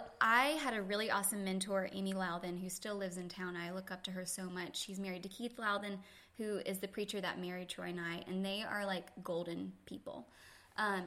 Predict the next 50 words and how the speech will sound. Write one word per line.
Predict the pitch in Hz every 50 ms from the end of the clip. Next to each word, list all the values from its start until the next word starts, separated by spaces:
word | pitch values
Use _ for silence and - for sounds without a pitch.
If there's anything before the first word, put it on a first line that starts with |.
| - -
and | 208 214
I | 214 240
remember | 262 277 277 269 254 247 233 - -
Amy | 202 202 208 208 208
would | 202 196 190 196
be | 214
like, | 202 196 196 196 202
"Yeah, | 208 214 220 220 214
I | 196 190
just | 196 208 196 190 -
got | 208 196 190 208
to |
the | 202 202
point | - - 220 226 -
where | 220 202 196
God | 196 185 180 190 196
was | 196 190 -
telling | - 220 208 208 208
me | 208 202
I | 196 196
literally | 190 196 196 196 196
couldn't | 190 - 214 - - 202
watch | 196 196 - - - -
certain | - - 202 - - 208
shows." | 185 190 - 208 208 214 208 - - - - - - - - - - - -
And | 220 233
I | 240
was | 233 233 226 233
like, | 220 214 -
"Excuse | 247 247 - - - 269 254 233 220
me. | 190 185 170 165 165 165 - - - - - -
First | - - 269 285 285 285 -
of | 240
all, | 233 202 196 190
God | 190 196 202 202 196 196 196
talked | - 240 233 - - - - -
to | 202
you. | 175 143 92 101 - -
And | 208 202
second | - 233 226 262 254
of | 247 214
all, | 220 202 190 - -
about | 202 196 202 190 - -
the | 185 175
shows | - - 214 196 220 277 285 -
you | 320 359 370 359 392 453 466 466 -
watch? | - - -
<laughs> | - - - - - - -
Like, | 285 254 226 196 190 - - - - - -
okay, | 302 359 302 285 226 185 185 185 196 208 -